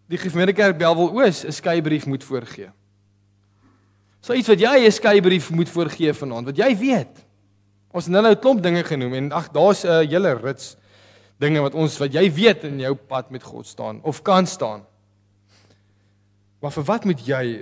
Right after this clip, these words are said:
'n skeibrief gee? En, en gee dit. Nie, asseblief nie vir jou man of vrou nie.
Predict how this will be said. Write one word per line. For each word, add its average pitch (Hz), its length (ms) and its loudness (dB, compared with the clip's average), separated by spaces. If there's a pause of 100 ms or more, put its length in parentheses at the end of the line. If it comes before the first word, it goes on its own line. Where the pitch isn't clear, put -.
'n 131 60 -10
skeibrief 113 560 -10
gee? - 220 -18 (460)
En, 190 340 0 (520)
en 175 140 -4
gee 220 280 -2
dit. - 340 -12 (1600)
Nie, 240 200 -8 (440)
asseblief 139 320 -12
nie 170 240 -2 (140)
vir 139 140 -12
jou 123 40 -10
man 123 160 -6
of 120 100 -10
vrou 123 220 -8
nie. 104 160 -16